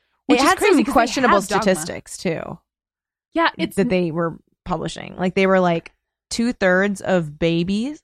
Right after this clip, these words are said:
Speaker 2: of infants are prescribed antidepressants."
Speaker 1: That's in-
Speaker 2: I was like, "That's
Speaker 1: No,
Speaker 2: insane."
Speaker 1: and not real.
Speaker 2: That's no
Speaker 1: Like, it's just
Speaker 2: way.
Speaker 1: made
Speaker 2: That's
Speaker 1: up.
Speaker 2: not real.
Speaker 1: Um,
Speaker 2: <laughs>
Speaker 1: I hear they have a really good brunch, though.
Speaker 2: Is that for real?
Speaker 1: I, I mean,
Speaker 2: At
Speaker 1: pe-
Speaker 2: that museum or at the
Speaker 1: at the
Speaker 2: Scientologist?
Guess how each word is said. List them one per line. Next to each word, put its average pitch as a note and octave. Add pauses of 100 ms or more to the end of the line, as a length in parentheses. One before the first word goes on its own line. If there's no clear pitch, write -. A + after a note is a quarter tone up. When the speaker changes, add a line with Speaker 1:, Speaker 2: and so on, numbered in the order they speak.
Speaker 2:
of -
infants G3
are F3+
prescribed E3+
antidepressants." - (720)
Speaker 1:
That's -
in- A#3 (200)
Speaker 2:
I A#3+
was B3
like, D#4
"That's E4+
Speaker 1:
No, G#4
Speaker 2:
insane." A4
Speaker 1:
and B3+
not C4+
real. G#3
Speaker 2:
That's G4+
no A4+
Speaker 1:
Like, A#4
it's B4+
just B4+
Speaker 2:
way. A4
Speaker 1:
made F#4+
Speaker 2:
That's B3
Speaker 1:
up. F#3
Speaker 2:
not E4+
real. A3+ (100)
Speaker 1:
Um, F#3+ (380)
Speaker 2:
<laughs> A3+
Speaker 1:
I A3+
hear C4
they D4
have C#4
a C4+
really G3
good E3
brunch, -
though. - (600)
Speaker 2:
Is G3
that G#3+
for G#3
real? G3+ (120)
Speaker 1:
I, G#3 (140)
I C4
mean, C4+
Speaker 2:
At A3
Speaker 1:
pe- A#3+
Speaker 2:
that G#3+
museum G3+
or C4
at F#3
the F3+
Speaker 1:
at G3+
the C#4+
Speaker 2:
Scientologist? A3+